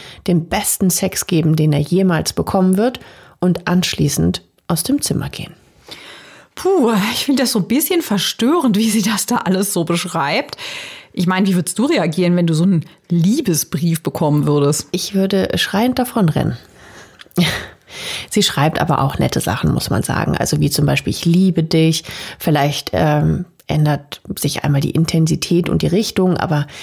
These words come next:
Speaker 1: „ich werde dich immer mit einem Teil von mir lieben, den niemand außer dir berühren kann.“
Speaker 2: Okay, das hört sich jetzt schon ein bisschen klassischer an.
Speaker 1: Mhm.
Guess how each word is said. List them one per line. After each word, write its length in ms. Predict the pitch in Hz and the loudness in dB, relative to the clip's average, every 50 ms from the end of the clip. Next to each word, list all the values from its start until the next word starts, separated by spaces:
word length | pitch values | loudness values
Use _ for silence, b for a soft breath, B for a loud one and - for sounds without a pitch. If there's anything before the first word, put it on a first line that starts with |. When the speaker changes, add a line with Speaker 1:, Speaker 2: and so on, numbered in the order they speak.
| B B | B B
Speaker 1:
„ich 100 | - - | -6 0
werde 180 | 175 165 160 160 | 0 2 2 2
dich 200 | 165 160 - - - | 0 -2 0 0 2
immer 240 | 233 233 220 202 185 | 2 2 2 2 2
mit 180 | 175 160 - | 2 2 0
einem 240 | - 156 156 151 151 | 0 2 2 2 2
Teil 300 | - - - 160 165 170 | 0 0 0 0 0 0
von 200 | 170 - 165 156 | 0 0 2 2
mir 140 | 156 147 147 | 2 2 2
lieben, 340 | 156 147 165 175 175 165 160 | 2 2 2 4 2 2 2
den 220 | 160 151 147 143 | 4 4 4 4
niemand 540 | 151 175 208 208 185 170 165 165 165 165 B B B B B B B B | 4 4 4 4 4 4 4 2 2 0 B B B B B B B B
außer 520 | - - 147 156 156 165 - 165 165 170 | -2 0 2 2 2 2 2 2 0 0
dir 220 | 165 - 151 143 139 | 0 0 0 0 0
berühren 520 | - 156 156 - 165 160 156 - 135 123 | 0 -2 0 2 2 0 2 0 -4 -6
kann.“ 200 | - - - - B B B B B B B B B B - | -6 -8 -10 -12 B B B B B B B B B B -4
Speaker 2:
Okay, 200 | 202 - 156 147 | -2 -2 -2 -2
das 180 | - 160 151 - | 0 0 2 2
hört 120 | 165 156 | 0 0
sich 120 | - - - | 0 -2 -2
jetzt 100 | 147 - | -2 -2
schon 140 | 156 156 156 | -2 0 0
ein 120 | 156 143 | 0 0
bisschen 300 | - 151 - - 156 151 | 2 0 0 0 -2 -2
klassischer 520 | - - 160 147 - - - - - - - | -4 -4 -4 -4 -4 -4 -4 -6 -6 -8 -10
an. 380 | - - - - - - 185 180 | -12 -16 -16 -18 -6 -2 0 0
Speaker 1:
Mhm. 360 | 165 165 165 160 160 160 | 2 2 2 2 4 2